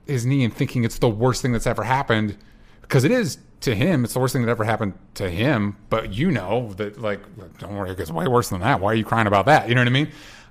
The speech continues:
Um, and it'd be interesting with aliens, if they're,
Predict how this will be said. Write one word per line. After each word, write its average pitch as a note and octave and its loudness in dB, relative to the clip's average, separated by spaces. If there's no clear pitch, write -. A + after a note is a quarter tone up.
Um, C3 0
and C#3+ -4
it'd B2+ -2
be C#3+ 0
interesting C#3 -2
with G#2+ -4
aliens, A#2 -4
if G2 -6
they're, A#2+ -6